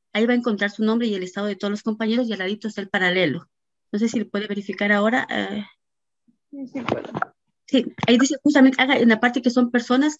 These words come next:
Speaker 1: que son los, los compañeros suyos que pertenecen a ese paralelo, le pone personas y enfrente está el paralelo ciento uno, ciento dos, dependiendo a qué pertenezca. Ahí lo puede ubicar. Igualmente para las demás estudiantes que tienen varios, para que el,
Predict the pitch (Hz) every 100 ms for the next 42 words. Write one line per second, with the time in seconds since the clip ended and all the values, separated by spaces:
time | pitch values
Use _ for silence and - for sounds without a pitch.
0 | _ 214 214 226 226 - 208 - 190 190
1 | 202 220 226 220 240 262 - 185 185 190
2 | 196 208 220 233 233 226 220 214 - 247
3 | 240 240 262 269 208 190 208 208 208 202
4 | 185 185 180 180 - 185 190 214 247 247
5 | 240 220 190 190 214 208 202 202 208 202
6 | 196 190 185 156 - - - _ _ _
7 | _ _ - 226 233 233 214 208 190 -
8 | 220 220 240 240 254 214 202 196 202 208
9 | 214 226 - 196 208 240 269 - - -
10 | - _ - 202 - 208 220 208 202 214
11 | 214 214 185 - 196 180 175